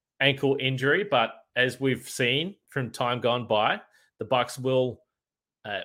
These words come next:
make the most of any rest advantage they can get players. The good news is that Giannis is at least probable for this game with the knee. Grayson Allen, who missed the last game through illness, uh, he's probable to play. And then Marjon Beauchamp surfaces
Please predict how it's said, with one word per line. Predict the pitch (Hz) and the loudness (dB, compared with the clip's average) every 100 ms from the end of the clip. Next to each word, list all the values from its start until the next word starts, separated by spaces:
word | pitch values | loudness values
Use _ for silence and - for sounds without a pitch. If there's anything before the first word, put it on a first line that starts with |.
| - | -2
make | 196 | -2
the | 196 | 0
most | 147 156 139 139 | 4 4 4 0
of | 139 | -2
any | 127 135 | 0 0
rest | 117 123 - | 0 0 0
advantage | 110 117 120 120 - | -2 -2 -2 -4 -2
they | 117 | -2
can | 117 135 | -2 -4
get | 107 117 - | -2 -2 -2
players. | 156 156 98 90 | 0 2 2 -2
The | - | -8
good | 117 160 | -4 -4
news | 156 135 | -2 -2
is | 143 135 | -2 -4
that | 110 | -4
Giannis | 120 143 143 135 | 0 2 0 -2
is | 117 | -6
at | 110 | -2
least | 127 135 135 | 0 0 0
probable | 143 139 120 120 | 0 0 0 -6
for | 110 135 | -4 -2
this | 113 104 | 0 0
game | - 120 113 | 2 2 2
with | 110 | 0
the | 110 | 0
knee. | 131 175 160 | 2 2 2
Grayson | 120 113 - 117 | 2 2 2 0
Allen, | 156 165 | 2 2
who | 143 | 0
missed | 139 135 | -2 -2
the | 131 | 0
last | 123 120 - | 4 4 4
game | 135 120 110 _ _ _ - | 0 0 -2 _ _ _ -8
through | 135 123 127 | 0 0 4
illness, | 175 202 127 175 - - _ _ _ - | 6 6 4 0 -8 -18 _ _ _ -6
uh, | 110 107 - | -2 -2 -4
he's | - 143 170 | -8 -6 -2
probable | - 139 135 120 | 0 2 0 -2
to | 113 | -8
play. | 101 123 120 113 - _ - | -4 2 4 2 -2 _ -10
And | 117 | -4
then | 123 | 0
Marjon | 123 160 170 147 | 4 4 4 2
Beauchamp | 127 139 135 110 92 | 4 4 2 -4 -2
surfaces | - 127 - - 127 113 | 2 2 2 -4 -4 -4